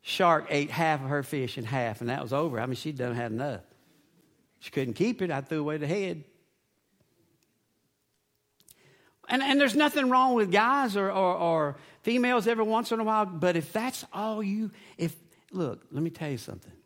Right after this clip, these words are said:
When your marriage begins to get lukewarm, when your marriage get, begins to where the love is not as passionate as what it used to be, you're in trouble. You just don't know it.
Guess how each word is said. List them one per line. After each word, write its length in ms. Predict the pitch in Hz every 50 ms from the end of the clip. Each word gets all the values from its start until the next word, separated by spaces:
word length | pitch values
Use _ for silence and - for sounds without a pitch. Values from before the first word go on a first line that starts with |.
| _ _ _ _ _ _ _ _ _ _ _ _ _ _ _
When 180 | - 107 101 101
your 220 | 113 139 180 202
marriage 800 | 202 190 190 202 208 214 214 196 143 110 101 101 101 - - - -
begins 680 | - 107 98 101 127 135 131 131 127 120 - - - _ _ _ _ _ _ - -
to 80 | 135
get 220 | 113 113 123 - 156
lukewarm, 640 | 123 123 135 131 - 120 127 135 147 160 165 165 _ _ _ _ _ _ _ _ _ _ _ _ _ _ _ _ _ _ _ _ _ _ _ _ _ _ _ _ _ _ -
when 180 | 123 117 110 113
your 160 | 143 185 202
marriage 600 | 180 175 175 185 202 202 175 151 120 104 - - 123 - - 117 113
get, 200 | 123 135 131 -
begins 380 | 123 117 113 131 143 143 131 -
to 120 | - 127
where 260 | 117 113 135 139 135 127
the 160 | 113 110 107
love 400 | 110 110 117 139 151 160 143 127
is 160 | 117 110 107
not 300 | 110 117 131 143 156 143
as 120 | 127 -
passionate 600 | - - - 143 139 147 151 - - 143 147 143 143
as 120 | 135 -
what 120 | 165 160 147
it 140 | 151 - -
used 240 | 170 175 - - -
to 60 | 160
be, 180 | 160 170 175 - - - - - _ _
you're 140 | - 208 226
in 60 | 196
trouble. 420 | - - 196 208 233 220 156 110 - _ _ _ _ _ _ _ _ _ _ _ _ _ _ _ -
You 140 | 139 185
just 200 | 180 160 - -
don't 220 | - 127 120 123 135
know 220 | 139 147 151 127 101
it. 80 | -